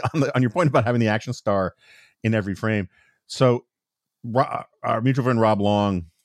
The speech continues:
told me, um, the story years ago about how Tom Cruise basically insists on being in almo-, virtually every frame or close to it.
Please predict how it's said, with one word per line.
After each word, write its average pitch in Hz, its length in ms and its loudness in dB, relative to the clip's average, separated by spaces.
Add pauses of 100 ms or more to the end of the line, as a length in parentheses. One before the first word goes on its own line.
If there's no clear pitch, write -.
(640)
told 107 240 2
me, 98 160 0
um, 82 340 -4 (1300)
the 101 80 -10
story 107 340 -2
years 101 220 -2
ago 101 120 -2
about 87 200 -4
how 85 260 -4 (480)
Tom 123 400 -2
Cruise 104 720 -6 (920)
basically 95 720 -4
insists 98 500 -6
on 95 120 -2
being 95 260 -2
in 90 280 -4
almo-, 92 280 -6
virtually 95 400 -6
every 90 180 -6
frame 82 460 -8
or 82 140 -10
close 95 320 -8
to 92 220 -8
it. - 160 -20